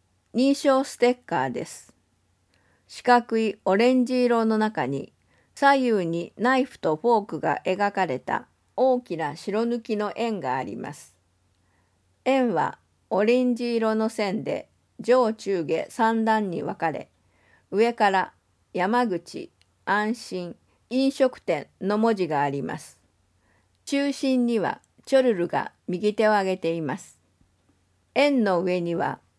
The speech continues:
おもてなしを万全に、下には新型コロナウイルス感染防止対策とあります。ステッカーの下の部分に、認証店と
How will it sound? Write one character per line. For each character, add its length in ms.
お 100
も 180
て 160
な 160
し 220
を 120
万 320
全 340
に、 200
下 300
に 180
は 260
新 420
型 360
コ 160
ロ 100
ナ 200
ウ 120
イ 100
ル 140
ス 240
感 300
染 300
防 200
止 240
対 220
策 340
と 120
あ 80
り 140
ま 160
す。 280
ス 220
テ 280
ッ 40
カ 160
ー 40
の 180
下 260
の 160
部 160
分 340
に、 240
認 280
証 320
店 280
と 200